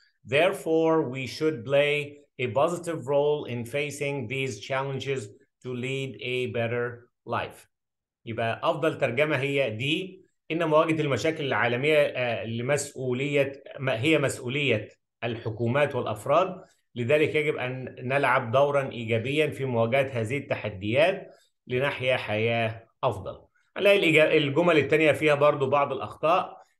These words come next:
إما كلمة غلط أو حرف جر غلط أو التنس معمول غلط.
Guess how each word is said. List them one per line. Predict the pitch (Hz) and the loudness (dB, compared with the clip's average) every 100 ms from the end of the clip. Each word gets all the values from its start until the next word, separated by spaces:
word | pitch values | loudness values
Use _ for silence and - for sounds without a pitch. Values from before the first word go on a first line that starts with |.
| _ | _
إما | 196 185 160 | 0 2 2
كلمة | 170 165 143 | 2 4 4
غلط | 139 156 156 | 6 4 2
أو | 151 | -2
حرف | 151 151 139 | -2 -2 -2
جر | 135 143 | 0 0
غلط | 127 139 143 | 2 2 0
أو | 120 127 | -2 -4
التنس | - 139 139 - - | -4 -4 -4 -6 -2
معمول | 117 110 107 | 0 2 -2
غلط. | 76 - | -6 -12